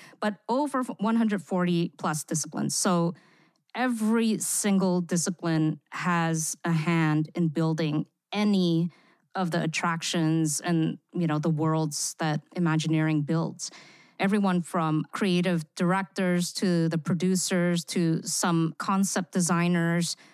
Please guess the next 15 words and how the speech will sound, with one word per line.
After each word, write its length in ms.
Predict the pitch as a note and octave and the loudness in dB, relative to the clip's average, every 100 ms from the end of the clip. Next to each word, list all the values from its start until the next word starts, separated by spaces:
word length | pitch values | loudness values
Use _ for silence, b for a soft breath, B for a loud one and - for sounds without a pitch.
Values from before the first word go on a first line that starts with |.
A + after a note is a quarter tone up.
| B B | B B
to 200 | G3+ F3+ G3 | -2 -2 2
engineers. 920 | F#3+ F#3 F3+ F#3 G3+ G3+ G3 G3 - b b b b _ _ _ - | 2 2 2 2 2 2 2 0 -4 b b b b _ _ _ -14
You 80 | F#3+ | -6
know, 80 | F3 | -2
one 300 | E3 D#3+ G3 | 0 0 0
of 80 | G3+ | 2
the 80 | F#3+ | 2
main 260 | F3 E3+ | 2 2
things 460 | D#3+ F3+ F3 E3+ - | 0 0 2 0 0
that 160 | E3 | -2
we 100 | E3 | 0
started 420 | E3 - F3 F3 E3+ | -2 0 0 0 0
off 300 | F#3 A3 - | -2 -4 -4
with 320 | E3 D#3 E3+ | -4 -4 -4
was, 340 | E3 E3 D3+ | -2 0 -2